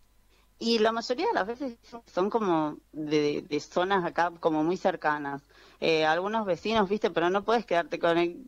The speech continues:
<laughs> con lo que dicen, de la zona de noventa, de la calle noventa y, y toda esa zona de,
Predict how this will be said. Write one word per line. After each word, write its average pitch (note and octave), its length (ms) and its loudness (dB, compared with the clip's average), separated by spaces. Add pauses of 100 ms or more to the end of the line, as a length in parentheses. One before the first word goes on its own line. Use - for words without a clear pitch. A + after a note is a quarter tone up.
(140)
<laughs> D#3 320 2
con E3+ 180 2
lo F3 140 -2
que F#3 140 4
dicen, F3 460 -2 (280)
de F3 120 4
la E3+ 140 -2
zona G3 340 2
de F3+ 140 0
noventa, G3 880 0
de D#3 120 -4
la D#3 120 0
calle E3+ 280 -4
noventa F3 680 2
y, C#3+ 560 -10
y - 140 -10
toda D#3+ 260 0
esa E3 220 -6
zona E3+ 340 2
de, D3 320 -4